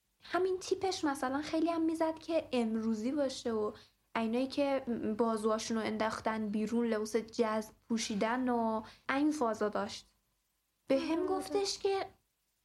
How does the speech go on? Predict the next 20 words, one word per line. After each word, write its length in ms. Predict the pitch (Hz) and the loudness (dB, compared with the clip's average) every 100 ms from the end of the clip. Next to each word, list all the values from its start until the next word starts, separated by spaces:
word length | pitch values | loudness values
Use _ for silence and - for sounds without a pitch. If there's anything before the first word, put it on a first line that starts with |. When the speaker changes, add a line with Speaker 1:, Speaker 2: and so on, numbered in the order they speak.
| _ - | _ -12
Speaker 1:
خودتو 380 | - - 480 427 | -2 0 4 2
جمع 320 | 277 240 226 | 2 2 2
کن 200 | 240 220 | 0 2
بابا، 500 | 226 311 277 202 190 - _ _ _ _ _ | 2 2 2 0 -2 -8 _ _ _ _ _
سینه 320 | - 269 240 | -2 2 4
هاشو 260 | 240 226 233 | 4 2 2
ریخته 380 | 220 226 - 220 | 2 -2 0 0
بیرون. 500 | 208 208 196 190 208 - _ - | 0 -2 -2 -4 -8 -12 _ -12
من 360 | 269 254 285 349 392 330 | -6 0 2 2 0 0
برگشتم 760 | 277 254 269 311 - 370 370 | 2 2 0 0 -2 0 2
و 120 | 320 277 | 0 0
داد 180 | 269 294 | 0 0
زدم 300 | 349 359 359 | -2 -2 -4
که 380 | - 381 359 359 | -2 0 0 2
به 100 | 285 | 0
تو 160 | 262 311 | 2 2
ربطی 440 | 320 339 339 - | 2 0 -2 -2
نداره 360 | 339 339 311 247 | 2 2 2 2
زندگی 520 | 220 226 214 208 214 | 2 2 2 2 2
دیگران 600 | 208 202 196 196 185 185 | 2 0 0 0 -4 -6